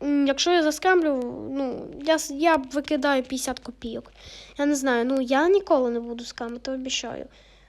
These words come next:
Ну, ну, я думаю, ніхто зі мною не хочеться трейдити. І саме прикольненьке, я думаю. Ну, ні, ну, це саме прикольне, але дивіться. У мене є от така от база, флажок Америки.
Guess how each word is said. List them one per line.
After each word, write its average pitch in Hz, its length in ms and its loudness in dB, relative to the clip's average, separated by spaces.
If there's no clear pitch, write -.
Ну, 403 160 8
ну, 381 160 8
я 415 120 10
думаю, 330 320 6
ніхто 277 280 0
зі 226 100 -6
мною 226 160 -4
не 233 60 -6
хочеться - 340 -10
трейдити. - 440 -2
І 311 60 -2
саме 370 460 6
прикольненьке, 247 640 -2
я 240 140 -4
думаю. 240 380 -6
Ну, 339 80 0
ні, 302 160 4
ну, 262 140 -2
це 330 160 -4
саме 339 280 0
прикольне, 262 400 -4
але 254 140 0
дивіться. 240 460 -6
У 262 40 0
мене 330 220 6
є 320 140 6
от 311 140 2
така 269 280 0
от 240 100 -2
база, 339 720 2
флажок 262 440 -6
Америки. 262 720 -2